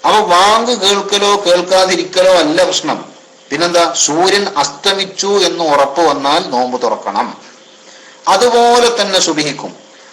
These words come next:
അവിടെയും വാങ്ക് കേൾക്കലോ കേൾക്കാതിരിക്കലോ അല്ല പ്രശ്നം. ഫജ്ർ ഉദിച്ചു എന്ന് ഉറപ്പ് വന്നാൽ അപ്പോൾ എന്ത് ചെയ്യണം? ഏ, നോമ്പ് തുടങ്ങണം. പിന്നെ ഭക്ഷണമൊന്നും കഴിക്കാൻ പാടില്ല.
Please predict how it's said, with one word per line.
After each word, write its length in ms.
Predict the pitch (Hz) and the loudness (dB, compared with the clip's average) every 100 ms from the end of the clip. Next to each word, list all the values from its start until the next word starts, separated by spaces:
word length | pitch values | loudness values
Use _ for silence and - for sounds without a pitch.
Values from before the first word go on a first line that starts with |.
| - | -4
അവിടെയും 420 | 139 190 226 226 | 0 2 2 0
വാങ്ക് 380 | 202 165 190 214 | 2 2 2 0
കേൾക്കലോ 720 | 214 180 180 180 185 196 196 | 0 2 2 2 2 2 4
കേൾക്കാതിരിക്കലോ 800 | 165 160 175 170 165 151 160 165 | 2 2 2 2 0 0 2 4
അല്ല 220 | 156 139 160 | 4 2 0
പ്രശ്നം. 440 | 151 - 147 120 | 0 -2 -4 -6
ഫജ്ർ 480 | - 151 156 190 220 | 0 0 2 0 0
ഉദിച്ചു 460 | 202 156 156 - 147 | 0 -2 -4 -4 -2
എന്ന് 460 | 160 170 180 147 151 | 0 2 0 -2 0
ഉറപ്പ് 360 | 139 127 123 147 | 0 0 0 0
വന്നാൽ 720 | 131 123 123 143 175 214 - | 0 0 0 2 2 -2 -6
അപ്പോൾ 260 | - 139 | -2 0
എന്ത് 160 | 131 123 | 0 -2
ചെയ്യണം? 380 | 123 120 117 107 - - - - - - | -4 -4 -4 -8 -18 -20 -20 -20 -16 -4
ഏ, 180 | 139 202 | 0 0
നോമ്പ് 460 | 147 127 135 131 | 0 0 2 0
തുടങ്ങണം. 520 | 117 107 107 117 - - - - - - - - - | -2 -4 -2 -2 -4 -6 -20 -20 -20 -20 -20 -20 -6
പിന്നെ 300 | 180 196 208 | -4 0 0
ഭക്ഷണമൊന്നും 640 | 156 135 156 151 135 139 | 0 0 -2 -2 -4 -4
കഴിക്കാൻ 380 | 123 107 123 120 | -4 -2 -2 0
പാടില്ല. 680 | 117 107 101 107 101 - | 0 -2 -2 -2 -2 -4